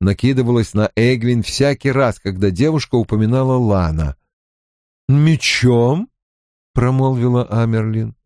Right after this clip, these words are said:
"Никогда не думала, что у мечей широкая область для применения. Даже если у тебя есть умение, дитя, всегда найдется мужчина, умеющий столько же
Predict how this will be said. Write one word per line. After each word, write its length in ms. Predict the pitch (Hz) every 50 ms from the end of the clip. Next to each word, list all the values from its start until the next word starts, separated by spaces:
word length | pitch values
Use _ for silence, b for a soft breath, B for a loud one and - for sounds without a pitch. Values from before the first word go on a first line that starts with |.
| _ _ _ _ _ -
"Никогда 600 | 131 135 135 135 - - 139 131 117 110 151 143
не 140 | 135 135 135
думала, 580 | 120 98 127 180 220 240 277 277 254 247 220 - _ _ _ _
что 260 | - - - 131 131
у 80 | 127 123
мечей 380 | 117 120 113 - - 147 160
широкая 560 | 160 - - 151 143 131 143 143 - - 131 127
область 460 | 127 131 120 120 120 113 - - _ _ _ _ _
для 220 | - 101 107 117 113
применения. 880 | - 113 113 113 107 104 98 95 92 87 85 82 82 85 87 87 - _ _ _ _ _ _ -
Даже 540 | - 127 104 92 127 165 208 220 175 175 175
если 320 | 160 160 175 160 - 147
у 100 | 143 139
тебя 300 | 120 - 127 120 131 131
есть 400 | 120 120 127 135 123 - - _ _ _ _ _ -
умение, 800 | 123 127 123 120 123 143 190 233 254 247 214 160 123 107 101 98
дитя, 640 | 90 87 104 101 - - 110 104 95 95 98 98 _ _ _ _ _ _ _ _ -
всегда 580 | - - - 135 120 113 110 95 151 202 240
найдется 640 | 247 240 233 226 180 139 170 196 190 - - 175 165
мужчина, 800 | 160 151 139 - - - - - 127 120 117 110 110 107 101 - _ _ _ _ -
умеющий 960 | 110 101 90 98 110 127 143 147 156 151 - - - - - 127 117 90 - _ _ _ _ _ _
столько 800 | - - - - - - 131 123 139 143 139 120 - - 117 110
же 240 | 90 92 107 104